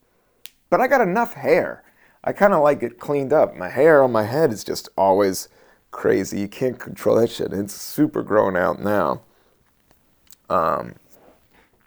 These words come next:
I've been doing, I've been meditating really good. I've been writing. I've been performing. Um,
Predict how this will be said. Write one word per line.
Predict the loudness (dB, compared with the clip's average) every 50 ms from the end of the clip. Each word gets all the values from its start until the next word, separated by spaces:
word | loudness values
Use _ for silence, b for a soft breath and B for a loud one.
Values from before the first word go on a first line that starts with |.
| _ _ -20 _ _ b b b b b b b b -4
I've | -2 0
been | 0 0 0
doing, | -2 -4 -4 -2 -2 -2 -4 -4 -8 -12 _ _ _ _ _ _ _ _ _ _ _ _ _ _ _ _ _ _ _ _ _ _ _ _ _ _ _ _ -10
I've | -6
been | -4 -4 -4 -4 -2
meditating | 0 0 2 2 0 0 0 0 0 0 -2 -2 -2
really | 0 0 2 4 4 2
good. | 2 0 -4 -4 -4 -4 -8 -10 -14 _ _ _ _ _ _ b b b b b b b _ _ _ _ _ _ _ _ _ _ -12
I've | -8 -6
been | -4 -4 -6
writing. | -4 -2 0 2 2 2 0 -2 -4 -8 -10 -16 -18 _ _ _ _ _
I've | -16 -12
been | -12 -12 -14
performing. | -14 -14 -14 -14 -14 -12 -6 -2 -2 -2 -2 -4 -8 -10 -12 -12 -16 -18 -20 _ _ _ _ _ _ _ _ _ _ _ _ _ _ _ _ _ _ _ _ _ -16
Um, | -12 -12 -10 -10 -10 -10 -12 -14 -16 -16 -18 -20 -20